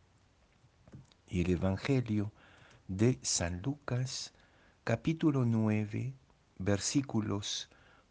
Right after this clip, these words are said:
cuarenta y tres B a cuarenta y cinco. En aquel tiempo, entre la admiración general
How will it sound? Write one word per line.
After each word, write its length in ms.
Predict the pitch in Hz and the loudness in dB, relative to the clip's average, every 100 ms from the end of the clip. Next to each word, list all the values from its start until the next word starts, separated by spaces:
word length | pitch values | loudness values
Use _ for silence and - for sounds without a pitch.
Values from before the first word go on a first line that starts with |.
| - | -2
cuarenta 500 | 107 110 135 131 117 | 2 4 4 2 2
y 100 | 110 | 0
tres 540 | - 107 101 95 - 85 | 0 0 0 0 -4 -4
B 460 | 76 82 117 131 - - - _ - | 0 2 2 -2 -12 -20 -20 _ -8
a 300 | 95 98 104 - | 0 0 0 -2
cuarenta 720 | 101 95 98 98 95 95 95 - - | 0 0 0 -2 -2 -4 -4 -8 -8
y 120 | 85 | -2
cinco. 640 | - - 82 69 - - - _ _ _ _ _ _ _ _ _ - - _ _ - - - - - _ - | 0 2 2 0 -4 -12 -14 _ _ _ _ _ _ _ _ _ -20 -20 _ _ -20 -20 -20 -20 -20 _ 4
En 120 | 110 | 6
aquel 360 | 131 170 160 156 | 6 4 0 2
tiempo, 800 | 165 165 156 135 123 120 120 - _ - | 2 2 0 2 2 2 0 -6 _ -2
entre 480 | 120 123 117 110 110 | 2 4 4 0 0
la 140 | 104 | 0
admiración 720 | 98 104 101 95 - 139 131 123 | -2 -2 0 0 -2 0 2 0
general 720 | - 92 92 107 120 113 | -2 -4 -2 0 0 0